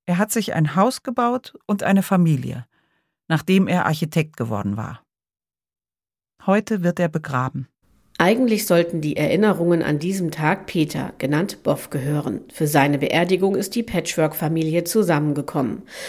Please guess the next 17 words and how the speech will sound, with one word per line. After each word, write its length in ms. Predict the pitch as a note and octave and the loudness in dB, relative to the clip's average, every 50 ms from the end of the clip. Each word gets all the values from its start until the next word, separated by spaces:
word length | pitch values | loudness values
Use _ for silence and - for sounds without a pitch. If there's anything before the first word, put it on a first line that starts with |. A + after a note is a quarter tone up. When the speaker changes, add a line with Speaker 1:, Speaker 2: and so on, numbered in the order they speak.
| - - - - | -14 -16 -4 0
Speaker 2:
Doch 100 | - G#3 | 2 2
die 240 | G3+ - - - - | 2 2 0 2 2
Ich-Erzählerin 880 | B3 - - - C#4 C4 C4 - - F#3+ G3 G#3 A3 A3 A3 A#3 B3 A#3 | 0 0 0 -2 -2 -2 -2 0 0 2 2 4 2 2 2 0 0 -2
kann 240 | - - G#3 F3+ D3+ | -2 0 0 2 2
nicht 260 | C#3 C3+ - - - | 0 -2 -4 -4 -2
anders. 500 | D3 C#3+ D3 C#3+ D3 C#3+ D3+ - - - - | -2 0 0 0 -2 -2 -4 -8 -12 -12 -10
Statt 300 | - - - - - - | -8 -2 0 0 0 0
an 180 | - D#3 D#3+ D#3 | 0 -2 0 4
Boff 360 | F3+ F3 A#3 - - - - | 4 4 4 2 -2 -4 0
muss 220 | A3 A3 A#3 A3+ | 2 2 2 2
sie 160 | - A#3+ G#3 | 0 -2 0
immerzu 500 | - G3+ G#3 G3+ G3 G3 - - G3 E3+ | 2 2 2 2 0 0 -2 -4 -2 0
an 160 | - F3 F3+ - | 0 0 2 2
ihre 200 | F3 F3 F3 F3 | 2 2 2 2
Mutter 440 | E3 E3 E3+ G3 F#3 F3 E3+ - | 2 0 0 0 -2 -2 -2 -2
Hanna 280 | - G#3 G#3+ F#3 D#3 D#3 | 0 2 2 2 2 2
denken, 460 | D3+ D3+ D3 D3 C#3+ - - D#3+ D#3+ | 0 0 0 -2 -2 -2 -2 -4 -4